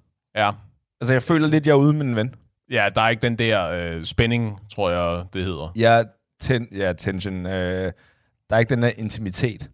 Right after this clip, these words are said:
Speaker 1: Ja. Øh, men er det gåturens skyld? Altså, nu ved jeg godt, nu, det, det,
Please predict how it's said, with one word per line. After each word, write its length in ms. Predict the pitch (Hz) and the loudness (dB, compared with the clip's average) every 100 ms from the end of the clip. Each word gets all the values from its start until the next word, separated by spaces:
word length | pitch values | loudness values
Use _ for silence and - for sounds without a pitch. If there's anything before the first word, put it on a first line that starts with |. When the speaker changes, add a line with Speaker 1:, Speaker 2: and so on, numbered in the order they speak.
| _ | _
Speaker 1:
Ja. 140 | 151 156 160 _ _ _ _ _ _ _ _ _ 120 | 2 2 2 _ _ _ _ _ _ _ _ _ 0
Øh, 300 | 120 117 117 | 2 4 2
men 200 | 120 120 | 2 2
er 100 | 117 | 2
det 420 | 139 165 160 139 - - _ _ _ | 4 4 2 -2 -10 -20 _ _ _
gåturens 840 | 151 185 165 160 123 107 101 - - | 4 4 2 2 2 2 -2 -10 -10
skyld? 380 | - - 117 95 - _ _ _ _ _ _ _ _ _ | -6 4 4 4 -8 _ _ _ _ _ _ _ _ _
Altså, 180 | - 107 | -6 -2
nu 60 | 123 | 2
ved 120 | 127 | 4
jeg 100 | 117 | 4
godt, 240 | 113 104 | 2 0
nu, 320 | 113 110 123 127 | -4 -2 2 2
det, 400 | 98 - 113 | 0 -6 -6
det, 120 | 107 | -4